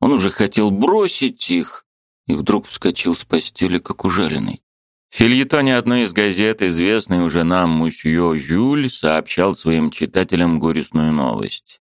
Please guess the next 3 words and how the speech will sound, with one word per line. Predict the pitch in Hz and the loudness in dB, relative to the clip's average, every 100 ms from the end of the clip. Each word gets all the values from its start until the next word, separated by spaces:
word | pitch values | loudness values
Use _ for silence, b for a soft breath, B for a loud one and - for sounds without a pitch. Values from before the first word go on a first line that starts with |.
| _ _ | _ _
«Прелестная, | 117 107 139 170 - 110 98 | 2 4 4 2 0 0 0
очаровательная | - 95 101 113 123 113 113 110 | 0 2 2 2 2 0 2 2
москвитянка», | 104 101 - 101 98 - 110 147 139 - 92 | 0 -2 -2 -2 -2 0 2 2 -2 0 0